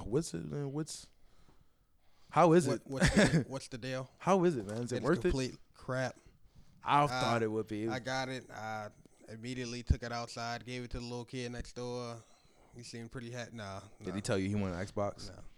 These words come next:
Speaker 2: Yeah, yeah, actually he did. <laughs> That's how I still have it. But <laughs> no, got it, picked it up, uh,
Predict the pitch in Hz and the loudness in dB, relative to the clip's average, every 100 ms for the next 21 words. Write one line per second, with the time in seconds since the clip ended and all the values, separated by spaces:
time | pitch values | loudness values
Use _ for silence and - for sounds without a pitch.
0 | 120 170 127 156 147 143 170 139 135 123 | 0 2 4 4 4 4 4 2 -6 -4
1 | 123 110 - 120 104 - - 135 135 120 | -4 -6 -8 -8 -8 -10 -8 -6 -4 -4
2 | 120 135 127 127 127 127 - - - - | -4 -4 -2 -2 -2 -4 -10 -16 -14 -14
3 | - 165 175 - - - - 233 - 208 | -4 0 2 4 4 4 4 4 4 0
4 | - - - - - 220 226 220 196 202 | -2 -18 -20 -16 6 10 12 12 10 10
5 | 196 - 202 190 180 165 156 147 147 143 | 12 10 8 8 6 6 4 2 2 0